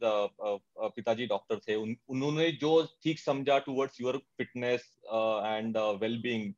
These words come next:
he took care of it। अ, लेकिन आपको क्या लग रहा है कि, अ,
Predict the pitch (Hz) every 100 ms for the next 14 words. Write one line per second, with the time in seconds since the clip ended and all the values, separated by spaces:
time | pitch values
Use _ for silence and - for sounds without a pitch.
0 | - 135 131 - 117 104 - 95 - _
1 | _ _ _ 90 104 104 104 104 - _
2 | _ - 127 147 208 214 - _ _ _
3 | _ 135 170 - 214 202 190 160 156 151
4 | 190 185 - 135 131